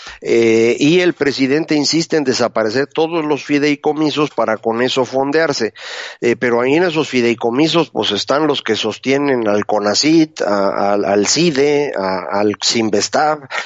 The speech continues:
Entonces, mm, no sé si, si eso se puede hacer o no.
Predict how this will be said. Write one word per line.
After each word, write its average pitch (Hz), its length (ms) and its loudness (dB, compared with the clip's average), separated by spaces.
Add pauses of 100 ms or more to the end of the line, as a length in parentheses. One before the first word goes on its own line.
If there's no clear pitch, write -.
(140)
Entonces, 160 680 -2
mm, - 560 -8
no 135 140 0
sé 143 180 0
si, 120 140 -2
si 135 100 -2
eso 127 180 -2
se 110 160 -2
puede 127 260 0
hacer 117 260 0
o 107 100 0
no. 117 240 -2